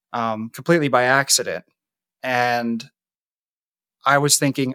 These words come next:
maybe she was looking through Tinder to see if she could find, uh,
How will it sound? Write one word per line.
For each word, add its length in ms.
maybe 500
she 320
was 320
looking 320
through 220
Tinder 420
to 120
see 300
if 140
she 220
could 520
find, 560
uh, 100